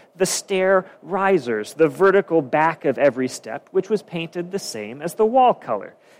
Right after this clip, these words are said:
And we wanted to do it right, so the only possible answer was yes,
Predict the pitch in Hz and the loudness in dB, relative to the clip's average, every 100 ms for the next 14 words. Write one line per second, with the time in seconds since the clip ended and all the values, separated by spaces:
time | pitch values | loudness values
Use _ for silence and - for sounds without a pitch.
0 | _ _ - 202 208 233 254 175 147 113 | _ _ 0 4 6 6 4 2 2 2
1 | 107 127 98 - - 196 185 202 - 254 | 2 0 0 -10 -6 -2 0 0 2 2
2 | 302 233 - - 190 220 - 165 131 160 | 0 -4 -6 -10 -14 -12 -8 -6 -6 -6
3 | 196 208 - 107 - _ _ 180 220 240 | -8 -8 -10 -16 -18 _ _ 2 2 2
4 | 285 - - - | -2 -2 -4 -10